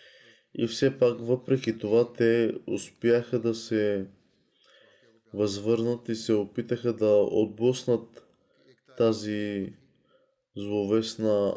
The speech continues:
атака от страна на неверниците. В този случай коварният враг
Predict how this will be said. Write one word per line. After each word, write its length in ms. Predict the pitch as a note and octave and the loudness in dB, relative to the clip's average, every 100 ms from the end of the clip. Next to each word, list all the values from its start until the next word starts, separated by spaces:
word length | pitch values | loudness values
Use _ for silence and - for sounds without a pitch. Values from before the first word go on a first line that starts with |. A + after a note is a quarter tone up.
| - | -2
атака 800 | G#2 - A#2 A#2 - G#2+ A2 C3 - _ _ _ _ _ _ _ _ _ _ _ - | -4 0 -2 -2 0 0 0 -6 -16 _ _ _ _ _ _ _ _ _ _ _ -6
от 200 | G#2 - | -6 -4
страна 440 | - G#2+ G#2+ A2 | -4 0 2 2
на 360 | G#2+ G#2 G2+ G2 | 2 0 0 -2
неверниците. 1040 | G#2 G2+ A2 G#2+ G#2 G2 - - A2+ C3+ - _ _ A#2+ C3 B2 A#2+ A#2 B2 _ _ _ _ _ | -2 0 0 0 -6 -10 -10 -6 -6 -8 -16 _ _ _ _ _ -20 _ _ _ _ _ _ _
В 200 | _ - | _ -10
този 360 | - C#3 C#3 C3+ | 2 4 4 0
случай 760 | - B2 - - B2+ B2 A#2+ - _ _ _ _ _ _ _ _ | -2 -4 -2 2 2 2 -4 -14 _ _ _ _ _ _ _ _
коварният 840 | A#2 A2 A#2 A2+ A#2 A2+ G#2 G2 | -2 2 4 2 0 0 -2 -4
враг 460 | A2 A#2 A2+ - | 2 2 2 -4